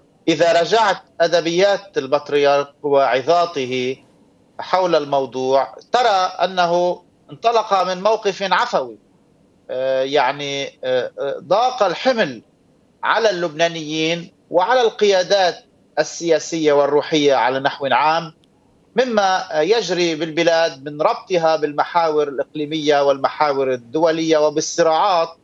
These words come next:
التي لا شأن للبنان فيها، والتي يدفع فيها الثمن كونه بلد صغير.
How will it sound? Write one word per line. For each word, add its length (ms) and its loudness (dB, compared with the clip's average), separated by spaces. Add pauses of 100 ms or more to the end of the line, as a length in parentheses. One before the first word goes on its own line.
التي 340 -2
لا 140 2
شأن 340 -2
للبنان 520 -2
فيها، 540 0 (680)
والتي 520 2
يدفع 560 0 (400)
فيها 300 0
الثمن 540 -2
كونه 600 0 (140)
بلد 320 0
صغير. 680 -4